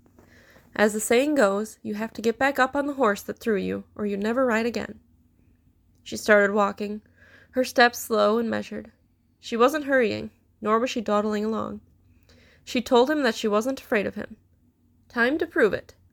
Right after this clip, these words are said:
Hopefully, he'd gotten the message and didn't still think she was mocking him or trying to set him up for something. Four steps. Three steps. Two steps. One. "Good afternoon, Professor Snape."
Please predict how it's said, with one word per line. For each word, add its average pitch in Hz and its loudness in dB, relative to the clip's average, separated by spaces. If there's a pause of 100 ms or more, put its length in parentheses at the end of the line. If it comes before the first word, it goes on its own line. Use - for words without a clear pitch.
(540)
Hopefully, 240 2
he'd 240 0
gotten 240 0
the 269 -2
message 208 -2
and 208 -4
didn't 226 -2
still 226 0
think 208 -2
she 220 -2
was 208 -2
mocking 214 0
him 208 -4
or 214 -2
trying 208 0
to 208 -6
set 226 0
him 214 0
up - -6
for 208 -10
something. 202 -6 (1200)
Four 226 2
steps. - -8 (840)
Three 226 0
steps. - -6 (520)
Two 254 0
steps. - -6 (640)
One. 214 -2 (1080)
"Good 262 4
afternoon, 311 2
Professor 254 -4
Snape." 233 -2